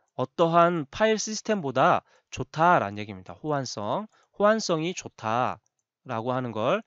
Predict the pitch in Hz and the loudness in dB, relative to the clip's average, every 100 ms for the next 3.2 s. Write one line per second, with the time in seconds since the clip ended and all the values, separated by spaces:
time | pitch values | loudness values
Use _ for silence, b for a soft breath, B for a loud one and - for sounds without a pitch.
0 | _ _ 117 117 123 117 - 117 175 139 | _ _ -6 -4 -4 -6 -8 -8 -6 -4
1 | 117 - 101 90 87 b b b 143 160 | -6 -8 -10 -12 -14 b b b -6 -2
2 | 160 b b 240 254 254 226 220 143 120 | -2 b b 2 2 2 0 0 -2 -4
3 | 131 180 | -2 -4